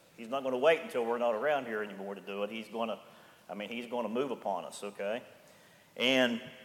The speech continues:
that's one thing. So that God's judgment should deter us, number one. It's kind of a negative, if you think about it, because we like to think of the positive, but really it's a negative,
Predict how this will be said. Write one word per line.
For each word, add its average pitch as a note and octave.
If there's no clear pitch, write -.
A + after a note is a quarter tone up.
that's B2+
one D#3
thing. F#2+
So G#2
that A#2+
God's D3+
judgment A#2+
should C#3+
deter C#3
us, F#2
number G#2
one. A2+
It's G#2
kind B2+
of G2+
a F#2+
negative, G#2+
if F#2+
you G2+
think C3+
about F#2+
it, A2+
because G2
we G2
like A#2+
to G2+
think A#2
of F#2+
the F2+
positive, G#2+
but F#2+
really B2
it's A2
a G2
negative, G#2+